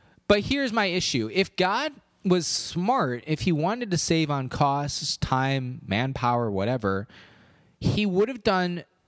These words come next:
turning the, the river into blood, like, at the end, at least after the livestock, or after this, you know, the other plague, num-, which is gonna be number one, which you all know at this point, 'cause then he's got all this blood lying around.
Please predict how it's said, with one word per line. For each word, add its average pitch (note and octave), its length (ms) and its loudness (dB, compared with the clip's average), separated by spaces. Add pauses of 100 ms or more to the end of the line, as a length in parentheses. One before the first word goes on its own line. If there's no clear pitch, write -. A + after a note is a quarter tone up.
(140)
turning F3+ 420 2
the, D3 260 2
the C#3+ 160 2
river E3+ 340 0
into D3 280 -2
blood, C3+ 480 2
like, A2 240 0 (120)
at C3+ 200 0
the A#2+ 160 -2 (100)
end, D#3+ 460 0
at C3 240 -2
least D#3+ 260 -2
after D3 280 0
the B2 100 -2
livestock, A#2 920 0 (460)
or D3 160 4
after D3+ 260 0
this, C#3+ 260 0 (120)
you C#3 120 0
know, A#2 260 -2
the C3 220 0
other G#3+ 220 0
plague, A#2 400 -2
num-, B2 180 -4
which B2 200 -2
is - 80 -8
gonna B2+ 140 -2
be A#2+ 100 -2
number A2 260 -2
one, D#3+ 300 -2
which B2+ 200 -4
you A2+ 80 2
all G2 120 0
know G2 120 -2
at F2+ 100 -4
this A2+ 180 -2
point, F#2+ 260 -2 (560)
'cause F#3+ 200 4
then A3 120 -2
he's A3+ 120 0
got D#3 140 2
all D3 140 0
this G3+ 140 -2
blood F#3 280 0
lying C#3 260 0
around. A2 580 -2